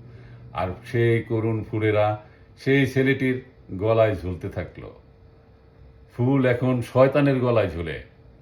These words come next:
ফুল এখন আর কোনো ভালো মানুষের গলায় ঝুলে না। যদিও রাজনীতি করে, নেতা হয়, বেশিরভাগই, বেশিরভাগ কি বলা যায়, হান্ড্রেড পার্সেন্ট তারা কোনো না কোনোভাবে দুর্নীতিতে আসক্ত। আর দুর্নীতি ছাড়া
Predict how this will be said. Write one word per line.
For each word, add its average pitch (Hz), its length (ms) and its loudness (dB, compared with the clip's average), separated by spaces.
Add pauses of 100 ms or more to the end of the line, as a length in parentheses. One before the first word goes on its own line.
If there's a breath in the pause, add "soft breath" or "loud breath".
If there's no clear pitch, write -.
(1120)
ফুল 131 300 4
এখন 123 300 2
আর 120 160 6 (180)
কোনো 117 200 -2
ভালো 104 280 2
মানুষের 107 400 -2
গলায় 92 320 -2
ঝুলে 76 200 -8
না। 58 140 -16 (760 soft breath)
যদিও 127 360 2
রাজনীতি 135 520 4
করে, 117 400 2
নেতা 127 340 2
হয়, 117 360 4
বেশিরভাগই, 101 760 -2
বেশিরভাগ 123 560 -2 (100)
কি 87 100 -12
বলা 71 260 -10
যায়, 73 240 -10
হান্ড্রেড 101 340 -4 (100)
পার্সেন্ট - 540 -8 (580 soft breath)
তারা 101 240 2
কোনো 120 300 -2
না 120 120 2
কোনোভাবে 104 440 -2
দুর্নীতিতে 104 640 -4
আসক্ত। - 520 -8 (840 soft breath)
আর 92 200 0
দুর্নীতি 120 600 -2
ছাড়া 113 540 4